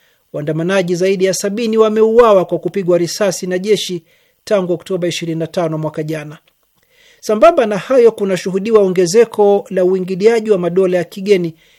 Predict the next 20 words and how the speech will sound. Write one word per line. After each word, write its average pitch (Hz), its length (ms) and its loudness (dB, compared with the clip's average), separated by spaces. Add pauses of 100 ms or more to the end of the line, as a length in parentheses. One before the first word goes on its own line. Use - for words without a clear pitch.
(100)
katika 202 340 -4
masuala 170 420 -2
ya 165 80 0
ndani 160 300 0
ya 160 60 -4
Sudan. 156 420 -6 (880)
Nafasi, 214 840 -4 (120)
rasilimali 175 840 -2
na 175 140 -4
utajiri 175 460 -4
wa 190 120 0
Sudan 196 480 -2 (480)
vimeatia 185 540 -2
tamaa 190 340 -2
madola 175 380 0
ya 170 60 -2
kigeni 196 540 -2 (380)
yanayofanya 180 640 -2
kila 254 460 -2
liwezekanalo 214 1040 2